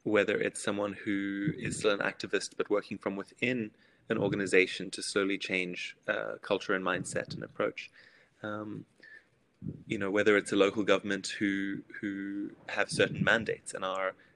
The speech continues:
trying to push the boundaries of what those mandates are, or indeed do a bit of soul searching, as we've seen this, this year with,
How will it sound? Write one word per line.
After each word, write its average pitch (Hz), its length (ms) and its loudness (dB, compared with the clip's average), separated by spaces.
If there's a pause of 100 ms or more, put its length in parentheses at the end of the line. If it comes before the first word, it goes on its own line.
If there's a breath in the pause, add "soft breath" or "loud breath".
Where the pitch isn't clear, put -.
(120)
trying 95 220 2
to - 100 -10
push - 460 0 (240)
the 95 240 0
boundaries 101 440 4
of 90 80 -4
what 87 120 0
those 90 180 2
mandates 92 560 -4 (360 soft breath)
are, 104 340 2
or 101 420 -2 (640 soft breath)
indeed 104 560 0
do 104 140 6
a - 20 6
bit 95 100 4
of 95 60 -2
soul 139 220 8
searching, 95 340 4
as 87 140 -2
we've 95 120 -4
seen 95 300 -6
this, - 320 -4
this - 240 -6
year 101 140 0
with, 104 180 -12